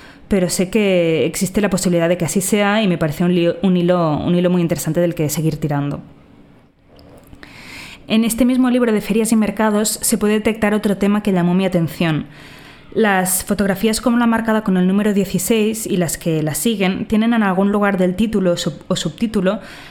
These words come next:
la palabra tipo, como en Galería de Tipos, el tipo de las gafas o tipo de Fuencalderas,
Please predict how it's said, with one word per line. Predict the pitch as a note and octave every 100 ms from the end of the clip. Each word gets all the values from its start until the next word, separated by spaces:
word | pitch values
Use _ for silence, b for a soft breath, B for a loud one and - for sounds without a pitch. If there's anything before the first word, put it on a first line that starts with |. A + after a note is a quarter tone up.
| -
la | G3+
palabra | F#3+ F#3+ G#3 A3
tipo, | G3+ F#3 D#3 C#3+ -
como | - G3 F3+ F3
en | F3+ F3 -
Galería | F#3 E3+ F#3+ G3+
de | F#3
Tipos, | A3 A3+ G3+ G#3+ - -
el | F#3+
tipo | G3+ F#3+
de | F3
las | E3 E3
gafas | G#3 - B3+ C4 - -
o | F#3+
tipo | F#3 F#3+ G#3
de |
Fuencalderas, | F#3+ F#3 F3 D#3+ D#3+ D3 D3+ -